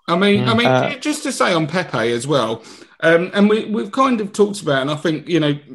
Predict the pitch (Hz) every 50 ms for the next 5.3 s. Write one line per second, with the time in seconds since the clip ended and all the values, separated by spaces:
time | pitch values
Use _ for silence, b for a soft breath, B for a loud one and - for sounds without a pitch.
0 | - _ - 156 151 156 165 175 175 175 165 175 185 180 156 - - 143 - -
1 | 143 131 - - 123 120 147 160 165 151 135 - - 131 120 120 - _ - 123
2 | 117 113 104 - - - 139 135 139 135 135 135 135 143 143 - 151 143 147 160
3 | 151 147 143 139 123 - b b b b b b b b b b b b b b
4 | b b b b - 208 202 202 233 262 311 285 254 277 254 233 202 190 233 220
5 | - - - 180 196 196